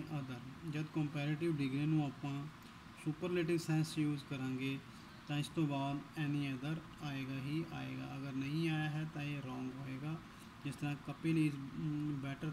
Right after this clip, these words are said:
than any bowler, ਇਹ ਰੌਂਗ ਹੋ ਗਿਆ। Kapil is better than any other bowler, ਕਿਉਂਕਿ ਇਸ ਨੂੰ ਆਪਾਂ ਸੁਪਰਲੇਟਿਵ ਸੈਂਸ 'ਚ ਯੂਜ਼ ਕਰ ਰਹੇ ਹਾਂ, Right। ਜਦੋਂ ਇੱਥੇ ਇਹ tau ਨਹੀਂ ਹੈਗਾ, two ਹੈ,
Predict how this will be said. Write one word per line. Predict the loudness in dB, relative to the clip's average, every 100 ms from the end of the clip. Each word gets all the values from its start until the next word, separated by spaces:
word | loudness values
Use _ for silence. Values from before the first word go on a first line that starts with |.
| -2
than | 0 -2 -2
any | 0 0 0
bowler, | -2 0 -2 -4 -12 -16 -8
ਇਹ | -6 -4
ਰੌਂਗ | -2 -2 -2
ਹੋ | -2
ਗਿਆ। | -2 -2 -4 -12 -16 -16 -8
Kapil | -4 2 4
is | 4 2
better | 0 -2 0
than | 0 -2 -2
any | 0 0 -4 -6
other | -4 -4
bowler, | -6 -8 -10 -10 -6
ਕਿਉਂਕਿ | -4 0 0
ਇਸ | 2
ਨੂੰ | -2
ਆਪਾਂ | -2 -2 -4
ਸੁਪਰਲੇਟਿਵ | -4 -4 0 2 2
ਸੈਂਸ | 0 0 -2 -4
'ਚ | -6 -6 -8 -4
ਯੂਜ਼ | -2 -2 -2 -6
ਕਰ | -8 -6
ਰਹੇ | -8 -8 -10 -8 -8
ਹਾਂ, | -8 -10 -16 -16 -16 -16 -16 -16 -16 -16 -16 -16 -16 -16 -16 -16 -8
Right। | -2 -2 -4 -10 -16 -16 -16 -14 -16 -12 -2
ਜਦੋਂ | 2 4 4 4 2 -4 -12 -16 -6 -4
ਇੱਥੇ | 0 0
ਇਹ | 2 2 4
tau | 4 4
ਨਹੀਂ | 6 4
ਹੈਗਾ, | 4 0 2
two | 4 6
ਹੈ, | 4